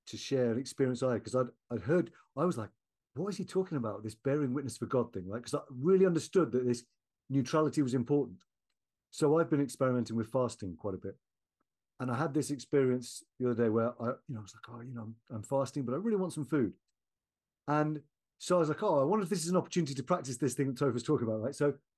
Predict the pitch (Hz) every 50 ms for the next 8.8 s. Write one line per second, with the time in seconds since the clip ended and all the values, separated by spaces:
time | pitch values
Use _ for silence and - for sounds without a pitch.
0 | _ _ - 147 131 151 151 139 - 180 120 92 - _ _ _ _ _ _ _
1 | - 120 117 120 120 110 113 120 - 127 117 - 165 120 87 - _ _ _ _
2 | _ _ _ - - 147 139 139 139 - - _ _ _ - - 156 151 143 135
3 | - - - 160 147 - - 170 160 139 - 190 208 202 180 190 185 147 - 170
4 | - - 165 190 - 151 - 165 156 151 147 147 - _ - _ - 147 180 156
5 | - - _ - - - - - 160 156 156 - - 139 131 147 143 135 117 117
6 | 131 131 131 127 120 117 101 98 - - 123 - - 139 127 139 143 120 127 123
7 | 123 120 117 - 120 117 107 101 - _ _ _ _ _ _ _ _ _ - 185
8 | 202 190 180 175 170 156 160 143 143 - - 131 117 - 123 92